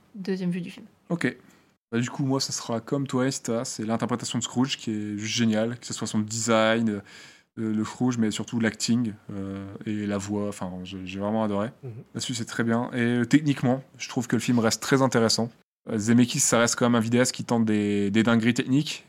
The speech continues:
Speaker 2: pour le meilleur et pour le pire, hein. Coucou Beowulf.
Speaker 1: Mhm.
Speaker 2: Mais
Speaker 3: Mhm.
Speaker 2: voilà, euh, il y a quand même
Speaker 3: Ouais, il tente.
Speaker 2: il tente. Il y a pas mal de moments où la mise en scène est quand même vachement intéressante. Le côté Space Mountain, euh, vu que c'est vraiment over the top, c'est un,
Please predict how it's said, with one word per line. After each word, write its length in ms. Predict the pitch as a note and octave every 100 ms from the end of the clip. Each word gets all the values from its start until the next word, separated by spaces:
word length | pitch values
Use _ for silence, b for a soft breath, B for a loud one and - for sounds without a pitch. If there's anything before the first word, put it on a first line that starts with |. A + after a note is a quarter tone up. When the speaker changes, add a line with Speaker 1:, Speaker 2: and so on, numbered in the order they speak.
| _
Speaker 2:
pour 120 | - A2+
le 60 |
meilleur 300 | A#2 A#2+ A#2
et 40 | A2
pour 120 | A2
le 80 | G#2
pire, 260 | A#2+ C#3
hein. 120 | B2+ C3+
Coucou 260 | C3+ -
Beowulf. 440 | B2 A2+ D3 E3 - B B A3
Speaker 1:
Mhm. 60 | A3 G#3 -
Speaker 2:
Mais 180 | G#2 G#2+
Speaker 3:
Mhm. 60 | G#2+
Speaker 2:
voilà, 160 | G#2
euh, 520 | G#2+ G#2+ G2+ F#2+ F#2 F#2 B B B
il 60 | A2+
y 20 |
a 40 |
quand 260 | - - B2+
même 60 | D3
Speaker 3:
Ouais, 40 |
il 40 |
tente. 420 | D3 A2 - - - _ -
Speaker 2:
il 80 | A#2+
tente. 360 | A#2 A#2+ - -
Il 40 |
y 40 | A2+
a 20 |
pas 100 | C3
mal 140 | C#3 C3+
de 40 |
moments 220 | B2+ C3
où 40 | C3
la 100 | A#2
mise 140 | A#2
en 60 | A#2
scène 180 | - A2+
est 60 |
quand 140 | G#2 G#2+
même 100 | G2
vachement 340 | A2 - A#2
intéressante. 680 | A2+ G#2 G#2 - A2+ A#2 - B B B B B _ -
Le 120 | A2
côté 200 | C3 C3
Space 320 | B2 B2+ A#2+
Mountain, 460 | C3 B2+ C3 B2+ B2+
euh, 180 | A2 G#2
vu 120 | G#2
que 60 | G#2
c'est 120 | A2+
vraiment 300 | G#2 A2 A2+
over 160 | A2 G#2 G#2+
the 60 |
top, 180 | A#2 A2+
c'est 120 | -
un, 120 | G2